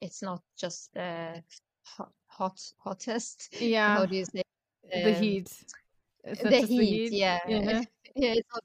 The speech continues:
Speaker 1: the, it's the humidity that's more annoying than the heat, I would say. Um, but yeah, it's, but I have get used to it by now, and I think you can just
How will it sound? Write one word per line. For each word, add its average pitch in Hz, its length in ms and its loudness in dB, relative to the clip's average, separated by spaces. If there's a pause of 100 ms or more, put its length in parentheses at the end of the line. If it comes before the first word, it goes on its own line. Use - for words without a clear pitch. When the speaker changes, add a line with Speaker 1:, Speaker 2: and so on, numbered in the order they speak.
Speaker 1:
the, 202 260 0
it's 175 180 -8
the 190 100 -2
humidity 175 1000 -6
that's - 540 -10 (180)
more 185 420 -4
annoying 180 520 -6
than 170 180 -6
the 170 100 -6
heat, 175 300 -10
I 175 160 -6
would 180 140 -12
say. 185 440 -12 (760)
Um, 165 500 -8
but 247 120 -4
yeah, 302 340 -6 (760)
it's, - 200 -14
but - 300 -4
I 277 320 2
have 247 180 -4
get 202 140 -2
used 208 360 -8
to 190 160 -2
it 180 100 -8 (240)
by 175 160 -2
now, 175 360 -6
and 175 300 -10
I 185 140 -6
think 185 320 -12 (500)
you 262 140 -4
can 302 200 -4
just - 520 -12